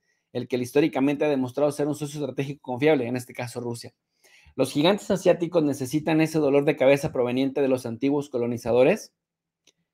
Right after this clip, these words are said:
Cinco, Rusia no necesita a Ucrania. Una colcha raida, rota, peluda y grasienta.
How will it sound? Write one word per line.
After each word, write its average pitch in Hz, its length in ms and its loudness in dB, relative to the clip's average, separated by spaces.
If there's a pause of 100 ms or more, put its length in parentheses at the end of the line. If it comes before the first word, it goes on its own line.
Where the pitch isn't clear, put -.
(260)
Cinco, 160 540 -4 (380)
Rusia 185 460 4
no 165 160 4
necesita 147 520 -2
a 143 40 2
Ucrania. 139 520 0 (840)
Una 180 500 2
colcha 160 400 4
raida, 156 640 6
rota, 151 480 0
peluda 147 320 2
y 143 60 0
grasienta. 135 760 -4